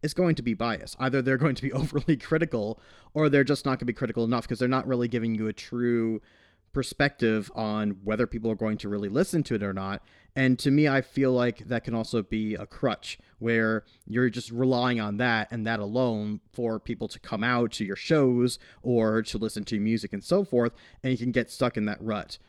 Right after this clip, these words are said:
where if you went completely on the opposite direction and put it out there to s-, complete strangers, not only are you getting a true opinion of your music, 'cause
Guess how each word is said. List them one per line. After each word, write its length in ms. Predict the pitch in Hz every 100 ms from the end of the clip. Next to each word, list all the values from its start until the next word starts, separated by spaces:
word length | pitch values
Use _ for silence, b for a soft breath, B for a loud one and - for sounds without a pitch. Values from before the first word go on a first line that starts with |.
| -
where 320 | 120 120 117 127
if 160 | 123
you 360 | 117 117 120 117
went 260 | 117 113 -
completely 1080 | 110 - 110 113 143 185 127 127 117 110 _ _ -
on 120 | 110
the 60 | 104
opposite 300 | 170 - 120
direction 420 | 107 104 - 95 113
and 260 | 107 101 - -
put 120 | 135
it 140 | 117
out 240 | 120 127 120
there 140 | 113
to 280 | 110 120 113
s-, 200 | 104 - -
complete 400 | - 123 127 113
strangers, 640 | - 139 180 147 107 107 - b b
not 120 | 151
only 200 | 208 185
are 120 | 151
you 40 | 127
getting 240 | 135 127
a 60 | 107
true 300 | - 151 156
opinion 360 | 135 143 110
of 120 | 101
your 100 | 101
music, 460 | 98 123 101 90 _
'cause 240 | 123 104